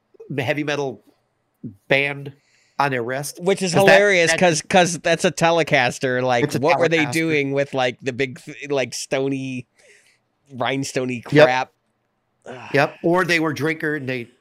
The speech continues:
Speaker 1: they would have a bottle, beer bottle. And
Speaker 2: Yeah.
Speaker 1: Um,
Speaker 2: Yeah, that could be as
Speaker 1: um,
Speaker 2: well.
Speaker 1: and there's the scratch going down from the, um, from the tone pot towards the output jack. So I would say that's in a good condition. And I would also say if this guitar was up for sale locally,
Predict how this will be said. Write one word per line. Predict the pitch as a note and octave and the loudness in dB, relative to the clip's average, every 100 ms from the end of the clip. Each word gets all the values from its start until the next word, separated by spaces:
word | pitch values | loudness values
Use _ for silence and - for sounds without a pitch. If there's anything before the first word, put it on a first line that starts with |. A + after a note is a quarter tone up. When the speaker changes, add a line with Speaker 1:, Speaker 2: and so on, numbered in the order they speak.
| _ | _
Speaker 1:
they | B2+ | -6
would | B2+ | -4
have | C3 | -6
a | A#2 | -2
bottle, | A#2+ A#2+ A#2+ C#3+ | -2 -2 -6 -6
beer | B2+ A#2+ | -4 -2
bottle. | B2 A#2+ A#2 G#2+ G2+ _ | -4 -6 -12 -16 _ _
And | C3+ B2+ | -14 -6
Speaker 2:
Yeah. | C3 B2 A#2+ A2+ A2+ G#2+ | -2 0 0 0 -2 -4
Speaker 1:
Um, | G#2 | -12
Speaker 2:
Yeah, | - A2+ G#2+ | -6 -4 -2
that | G#2+ | -4
could | A#2+ G2 | -6 -4
be | |
as | B2 A2+ | -4 -4
Speaker 1:
um, | |
Speaker 2:
well. | G2 G2 G2 _ _ _ _ _ _ _ _ | -6 -8 -10 _ _ _ _ _ _ _ _
Speaker 1:
and | C#3+ C#3 | 0 0
there's | C#3 | -2
the | D3 | -6
scratch | - D#3+ C#3+ D#3 - | -4 0 0 0 -6
going | C#3 B2+ | -6 -4
down | C#3 C3 B2+ | -2 -4 -6
from | C3+ A#2+ | -12 -10
the, | A#2+ A2+ - | -10 -10 -12
um, | A#2 A2 G#2 G#2+ _ | -12 -12 -14 -18 _
from | - B2+ | -12 -10
the | A#2 | -10
tone | A2+ D3 C3+ C3+ A#2+ _ | -8 -4 -4 -4 -12 _
pot | - C3 B2+ - | -4 -2 -2 -6
towards | - B2+ B2 - | -10 -8 -8 -10
the | - A#2+ A2 _ _ _ _ | -8 -8 -8 _ _ _ _
output | B2+ A#2 A#2+ - | -2 -2 -6 -6
jack. | A#2+ A#2 - | -6 -6 -6
So | F3+ | -2
I | G#3 | 0
would | B3 C4+ | -2 -4
say | G3 D#3+ | -4 -2
that's | C3 - | -4 -6
in | B2+ | -10
a | A#2+ - | -10 -10
good | B2+ | -8
condition. | C#3+ A#2+ A#2 C3+ - - D#3+ | -8 -10 -12 -14 -20 -2 2
And | E3 | 4
I | |
would | D#3+ E3 | 4 4
also | A3 G#3 | 2 0
say | D#3+ - C#3 B2+ A#2 - - _ | -6 -4 -2 -4 -8 -16 -20 _
if | C#3 | -2
this | F#3+ F3+ | -2 -2
guitar | E3+ F3 D#3+ D#3+ | -4 0 0 0
was | C#3+ | -4
up | D#3 D#3 | -6 -8
for | |
sale | D3+ D#3+ D3 | -6 -4 -2
locally, | B2 B2+ D#3 F3 F#3+ G3+ | -4 -6 -8 -6 -6 -8